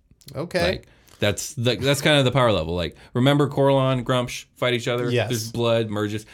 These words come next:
Speaker 2: and, like, a race of people's born. Powerful people at the time, but still, these, these two are constantly birthing gods based off their fighting.
Speaker 1: They're pumping iron. They're making the god of working out.
Speaker 2: Yeah, exactly.
Speaker 1: Okay.
Speaker 2: So seizing an advantage that presented itself to her, Saloon reached out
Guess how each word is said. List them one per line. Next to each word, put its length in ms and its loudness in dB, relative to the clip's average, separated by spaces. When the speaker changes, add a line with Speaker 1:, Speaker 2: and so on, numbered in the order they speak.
Speaker 2:
and, 140 -2
like, 180 0
a 80 -2
race 220 2
of 80 -4
people's 320 -4
born. 260 -8
Powerful 360 2
people 380 -6
at 100 -10
the 60 -10
time, 360 -4
but 120 -10
still, 400 -6
these, 320 -2
these 220 -2
two 140 -2
are 80 -2
constantly 400 -6
birthing 280 -6
gods 340 -6
based 200 -6
off 120 -8
their 80 -10
fighting. 360 -16
Speaker 1:
They're 100 -10
pumping 300 -6
iron. 360 -4
They're 80 -4
making 220 -4
the 80 -4
god 220 -2
of 100 -6
working 240 -6
out. 240 -6
Speaker 2:
Yeah, 420 -4
exactly. 400 -8
Speaker 1:
Okay. 140 -6
Speaker 2:
So 120 -2
seizing 360 0
an 120 0
advantage 340 0
that 160 -8
presented 460 -4
itself 280 -10
to 100 -10
her, 180 -6
Saloon 380 -2
reached 280 -6
out 260 -2